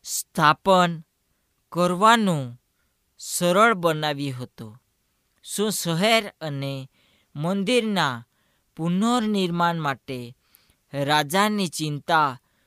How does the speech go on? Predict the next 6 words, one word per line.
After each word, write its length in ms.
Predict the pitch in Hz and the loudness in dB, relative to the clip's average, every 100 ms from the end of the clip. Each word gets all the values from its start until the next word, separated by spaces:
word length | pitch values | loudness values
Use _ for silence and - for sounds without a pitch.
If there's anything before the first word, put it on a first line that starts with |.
| _ - | _ -12
સૂચવે 580 | - 180 165 - 208 240 | -4 -2 -2 0 0 0
છે 520 | - 151 139 131 135 _ _ _ - | 0 -2 -2 -4 -10 _ _ _ -2
કે 440 | 214 214 160 143 - _ _ _ _ _ - | 2 4 2 -2 -16 _ _ _ _ _ -4
તે 360 | 214 214 175 - - | 0 2 0 -4 -10
એઝરાના 960 | 165 139 160 202 226 226 202 170 135 131 _ _ _ _ _ - | -10 -6 0 4 4 4 4 4 2 -8 _ _ _ _ _ -18
દેવમાં 800 | 120 180 202 214 196 180 151 123 | -6 -2 0 0 -2 -2 -4 -6